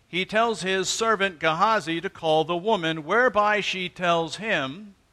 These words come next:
that she wants a son,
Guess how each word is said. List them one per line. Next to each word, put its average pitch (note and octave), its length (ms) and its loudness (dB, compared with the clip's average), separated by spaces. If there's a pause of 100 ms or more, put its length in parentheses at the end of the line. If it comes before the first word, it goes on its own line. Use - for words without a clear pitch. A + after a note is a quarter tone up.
(840)
that F#3 180 2
she F#3 160 -2
wants C#3+ 800 -2
a D#3 100 -6
son, E3 540 2